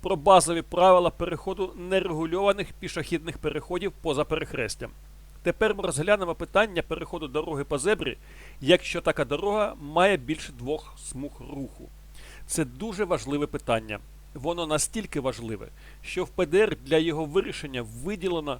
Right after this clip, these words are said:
окремий пункт вісімнадцять чотири, в якому сказано: «Якщо перед нерегульованим пішохідним переходом зменшує швидкість чи зупинився транспортний засіб,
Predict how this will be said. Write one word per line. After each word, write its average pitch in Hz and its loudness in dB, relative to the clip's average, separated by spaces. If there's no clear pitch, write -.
окремий 180 -2
пункт 190 -10
вісімнадцять 160 -2
чотири, 131 -4
в 117 -6
якому 165 -4
сказано: 110 0
«Якщо 151 2
перед 175 10
нерегульованим 165 0
пішохідним 160 -4
переходом 147 -4
зменшує 165 -4
швидкість - -8
чи 160 -6
зупинився 160 -4
транспортний - -4
засіб, 170 2